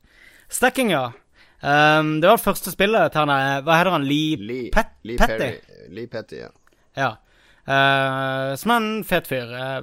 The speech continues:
Speaker 1: det var det første soloprosjektet hans. Det er veldig sånn her obskurt spill, der du spiller sånn her, eh, babusjka-dokker. Eh, det heter
Speaker 2: Mm.
Speaker 1: babusjka-dokker, gjør det ikke det?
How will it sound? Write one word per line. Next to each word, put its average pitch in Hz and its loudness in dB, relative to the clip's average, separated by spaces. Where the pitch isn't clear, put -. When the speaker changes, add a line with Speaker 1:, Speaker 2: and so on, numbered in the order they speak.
Speaker 1:
det 151 -8
var 185 2
det 175 -4
første 185 -6
soloprosjektet 143 -8
hans. 139 -6
Det - -4
er - 2
veldig 156 4
sånn 175 0
her 147 0
obskurt - -4
spill, 226 -4
der 143 -2
du 143 -4
spiller 143 -6
sånn 127 -4
her, 120 -6
eh, 123 -4
babusjka-dokker. 165 2
Eh, 127 -10
det 135 -8
heter 151 -4
Speaker 2:
Mm. 170 -6
Speaker 1:
babusjka-dokker, 135 -8
gjør 120 -8
det 117 -12
ikke 175 -12
det? - -20